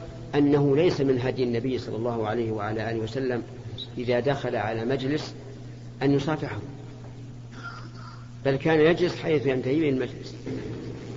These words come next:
بدون مصافحة. المصافحة تكون عند الملاقاة في الشارع. ثانيا أنه يبدأ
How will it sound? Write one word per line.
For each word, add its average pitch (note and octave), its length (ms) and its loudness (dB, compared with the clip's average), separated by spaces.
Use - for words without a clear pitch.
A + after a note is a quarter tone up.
بدون E3 240 12
مصافحة. - 500 12
المصافحة D#3+ 520 8
تكون D#3+ 280 6
عند D3+ 160 10
الملاقاة D#3 460 12
في - 140 4
الشارع. B2+ 400 6
ثانيا F3+ 460 12
أنه E3 380 12
يبدأ F3 420 10